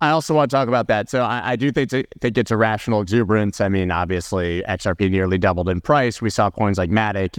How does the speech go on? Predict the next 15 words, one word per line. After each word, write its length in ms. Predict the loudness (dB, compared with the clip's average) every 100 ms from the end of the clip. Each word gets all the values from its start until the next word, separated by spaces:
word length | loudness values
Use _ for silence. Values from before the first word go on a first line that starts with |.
| -2
A 160 | 0
D 180 | 2 2
A, 380 | 2 0 0 -2 _ _ _ -2
uh, 140 | 0 2
go 120 | 2
up, 160 | 2 2
you 80 |
know, 120 | 0 2
thirty-ish 880 | 2 2 2 0 0 0 0 -2 -4
percent 540 | -8 -2 0 0 -4
at, 260 | -2 -4 -2
at, 180 | -4 -4 -6
at 120 | -6
the 80 | -2
top. 300 | 0 0